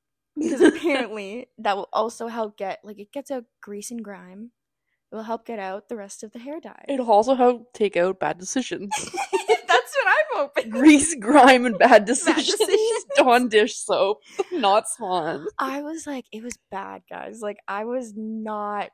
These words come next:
Speaker 1: doing well.
Speaker 2: It looks great now, though.
Speaker 1: It, yeah, it's,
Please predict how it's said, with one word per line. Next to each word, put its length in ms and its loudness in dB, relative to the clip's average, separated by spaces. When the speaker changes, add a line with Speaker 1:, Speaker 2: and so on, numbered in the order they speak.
Speaker 1:
doing 360 -10
well. 360 -16
Speaker 2:
It 60 4
looks 300 0
great 680 -4
now, 260 -4
though. 260 -6
Speaker 1:
It, 240 -6
yeah, 380 -10
it's, 460 -14